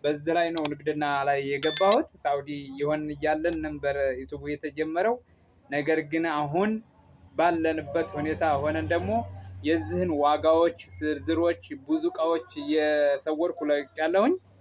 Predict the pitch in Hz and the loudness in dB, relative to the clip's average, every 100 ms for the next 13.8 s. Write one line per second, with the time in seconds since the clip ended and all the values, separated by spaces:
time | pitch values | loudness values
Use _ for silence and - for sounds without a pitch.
0 | - - - 135 139 143 135 135 135 131 | -20 -20 -4 -2 0 -2 0 2 2 2
1 | 127 127 139 135 135 185 262 _ _ _ | 0 0 0 2 2 0 -2 _ _ _
2 | _ _ _ 135 135 143 143 151 196 151 | _ _ _ -4 0 0 0 0 2 2
3 | 139 - 143 135 135 135 135 143 196 143 | -2 -4 -4 0 0 0 0 0 -2 -4
4 | 135 135 147 131 - _ _ _ _ _ | -6 -4 -4 -6 -16 _ _ _ _ _
5 | _ - 151 - 165 175 233 285 _ _ | _ -6 -6 0 2 4 2 -2 _ _
6 | _ _ - 131 143 143 139 139 143 151 | _ _ -6 2 4 4 2 2 0 -2
7 | 180 160 156 135 131 127 139 143 143 143 | -4 -4 -4 -4 -6 -6 -4 -2 -2 -2
8 | 143 135 135 139 151 139 151 143 143 143 | -4 -4 -4 -4 -4 -2 0 0 -2 -4
9 | 139 135 135 143 143 143 135 156 151 _ | -4 -8 -6 -4 -4 -6 -4 -4 -6 _
10 | 147 135 143 - 160 156 - 175 147 143 | -10 -2 -2 2 2 2 2 2 2 0
11 | 139 147 147 139 - 147 135 160 156 170 | -2 0 0 -2 -8 -14 -2 -2 0 0
12 | 175 185 - - - - - 143 156 156 | -2 -4 -10 -20 -20 -20 -6 -2 0 2
13 | 170 147 147 151 147 160 - 254 | 2 2 2 0 0 0 2 0